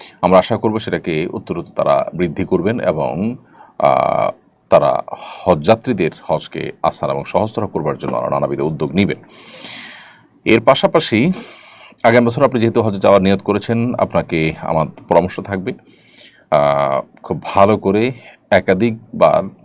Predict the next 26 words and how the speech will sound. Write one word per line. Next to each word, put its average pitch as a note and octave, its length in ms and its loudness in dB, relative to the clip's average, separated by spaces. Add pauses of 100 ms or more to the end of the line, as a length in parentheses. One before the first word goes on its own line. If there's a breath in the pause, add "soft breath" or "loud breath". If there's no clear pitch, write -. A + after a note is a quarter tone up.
বিভিন্ন D#2+ 400 0
জায়গা D2 320 0
থেকে G2 240 -6
আপনি G#2 220 -6
ট্রেনিং D#2+ 260 -4
নেওয়ার C#2 180 -6
চেষ্টা C#2+ 260 -8
করবেন। A#1+ 280 -10 (640 loud breath)
যত G2 180 4
বেশি G2 180 0
প্রশিক্ষণ G#2+ 520 -2
গ্রহণ F#2 260 2
করবেন, A2+ 300 -2
তত F2 160 -4
বেশি D#2+ 200 -6
হজ D2 580 -4
আপনার - 260 -4
জন্য C2+ 460 -6
সহজতর E2+ 500 -2
হবে, F#2+ 200 2 (760 loud breath)
তত A2 140 2
বেশি G#2 460 -2 (260)
হজের D#2 380 -2 (240)
ইবাদত D#2 420 -2 (540)
আপনি D2+ 500 -6
করে C#2+ 360 -4